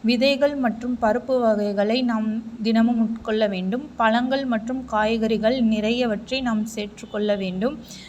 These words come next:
அ, வைட்டமின் சி மற்றும் ஆன்டி ஆக்சிடென்ட்டுகள் இந்த பழங்கள் மற்றும் காய்கறிகள் மூலம் நமக்கு கிடைக்கிறது. பொதுவாக நோய் எதிர்ப்பு திறன் கம்மி, குறைவாக உள்ளவர்கள் வெளியில் செல்வதை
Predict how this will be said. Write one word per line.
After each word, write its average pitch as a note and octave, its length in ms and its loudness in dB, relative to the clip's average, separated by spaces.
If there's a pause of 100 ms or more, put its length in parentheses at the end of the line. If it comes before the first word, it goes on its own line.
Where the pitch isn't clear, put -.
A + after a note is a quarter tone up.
(260)
அ, A3+ 200 4
வைட்டமின் B3+ 560 2
சி C4+ 360 -6
மற்றும் B3 400 0
ஆன்டி A3+ 460 0
ஆக்சிடென்ட்டுகள் A3 800 0
இந்த A3+ 320 2
பழங்கள் A3 460 0
மற்றும் A#3 360 -2
காய்கறிகள் A3 640 0
மூலம் G3+ 360 -2
நமக்கு B3 380 -4
கிடைக்கிறது. G#3 720 0 (1000)
பொதுவாக C4+ 520 4
நோய் C4 300 0
எதிர்ப்பு B3+ 380 -2
திறன் A#3+ 460 0
கம்மி, A#3 300 2
குறைவாக C4 520 2
உள்ளவர்கள் A3 760 2 (460)
வெளியில் C#4 640 2
செல்வதை A#3 840 0